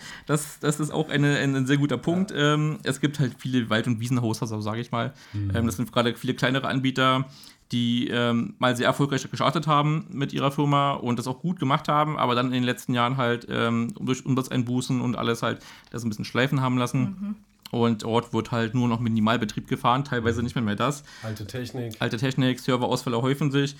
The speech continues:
Speaker 3: Mhm.
Speaker 1: und da wird auch nur noch ganz selten geupdatet, weil das auch oft,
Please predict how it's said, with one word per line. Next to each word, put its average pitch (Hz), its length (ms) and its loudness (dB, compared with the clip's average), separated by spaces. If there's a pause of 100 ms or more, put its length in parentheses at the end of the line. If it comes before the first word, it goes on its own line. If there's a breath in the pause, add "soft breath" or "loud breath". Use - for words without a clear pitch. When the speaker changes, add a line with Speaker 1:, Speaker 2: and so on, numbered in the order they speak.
Speaker 3:
Mhm. 226 240 -2
Speaker 1:
und 120 160 4
da 117 100 2
wird 117 120 -4
auch - 180 -4
nur 117 100 2
noch 113 180 -4
ganz 113 280 2
selten 117 300 0
geupdatet, 113 500 -2
weil 113 160 2
das 117 220 -4
auch 131 200 -4
oft, - 380 -6